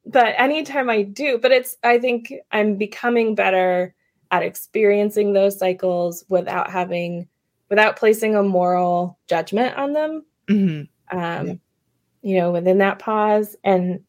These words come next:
Speaker 1: again, just looking at them as, "This is what is happening right now." <laughs> And then just thinking to myself, "Right, who, who is this for in this moment?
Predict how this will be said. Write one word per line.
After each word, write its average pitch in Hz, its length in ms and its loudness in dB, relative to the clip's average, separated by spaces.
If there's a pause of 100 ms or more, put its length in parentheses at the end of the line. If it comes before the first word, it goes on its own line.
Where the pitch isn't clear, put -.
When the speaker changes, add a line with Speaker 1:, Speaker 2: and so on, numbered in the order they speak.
(120)
Speaker 1:
again, 180 420 0
just 180 180 -6
looking 185 300 0
at 175 140 -6
them 175 180 -2
as, 170 280 -6
"This 220 260 2
is 240 200 2
what 202 220 2
is 180 140 -2
happening 202 580 -2
right 240 160 -4
now." 277 300 -8
<laughs> - 800 -18
And 226 160 4
then 214 160 6
just 214 200 0
thinking 202 300 2
to 190 80 2
myself, 185 500 -2
"Right, 254 220 0
who, 226 480 0 (440)
who 240 160 6
is 233 180 4
this 208 200 0
for 170 500 0
in 175 180 -4
this 165 180 -8
moment? 156 480 -8